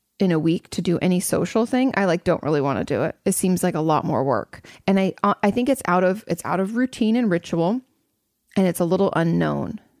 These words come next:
And the longer that goes on, the easier it is to not want to engage, because what we're in is, like, use-, it's like we're used to it. It's a ritual, it's a routine, it's something very comfortable.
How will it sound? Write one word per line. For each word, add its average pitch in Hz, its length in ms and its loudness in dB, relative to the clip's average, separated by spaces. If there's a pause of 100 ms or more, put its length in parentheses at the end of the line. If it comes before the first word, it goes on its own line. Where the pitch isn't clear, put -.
(140)
And 160 160 -2
the 156 40 -2
longer 185 380 2
that 208 220 0
goes 190 180 0
on, 247 300 4
the 190 160 0
easier 233 320 4
it 170 80 2
is 165 240 2
to 180 240 0
not 180 480 0 (260)
want 180 340 0
to - 140 -4
engage, 175 640 0 (300)
because 190 340 0
what 185 200 0
we're 180 300 0 (240)
in 220 400 2 (400)
is, 175 140 2
like, 156 180 0
use-, 233 320 0
it's 175 160 -2
like 160 180 -2
we're 175 80 0
used 233 280 0
to - 100 0
it. - 120 -2
It's - 120 -12
a 175 60 0
ritual, 196 400 0
it's - 100 -6
a 160 80 -2
routine, 202 480 0
it's - 140 -4
something 180 220 -4
very - 140 -4
comfortable. 202 760 -2